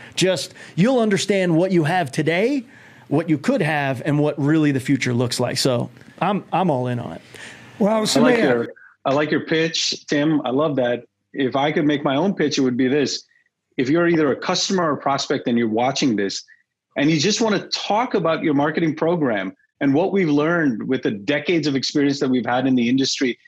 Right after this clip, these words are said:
Speaker 3: and how we think about technology and its use of problems, I want you to reach out to me. I, I wanna talk to you. I'm super excited about doing that.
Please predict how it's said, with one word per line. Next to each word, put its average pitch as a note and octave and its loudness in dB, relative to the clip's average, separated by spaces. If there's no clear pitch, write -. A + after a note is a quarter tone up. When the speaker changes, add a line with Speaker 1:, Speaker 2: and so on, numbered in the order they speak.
Speaker 3:
and A2 0
how C3 0
we C#3+ 4
think C#3+ 2
about B2+ 0
technology A#2+ 0
and A#2+ 2
its - -4
use B2+ 2
of B2+ -4
problems, D3 -2
I F3 0
want C#4+ 2
you C#4 2
to G#3+ 2
reach G#3 2
out G3+ -2
to - 0
me. D#3 2
I, A#3 -2
I B3 -2
wanna B3 -2
talk - -6
to A2+ -2
you. G#2 -2
I'm F3 0
super B3+ -2
excited F#3+ -2
about E3+ 0
doing G3 2
that. A2 -2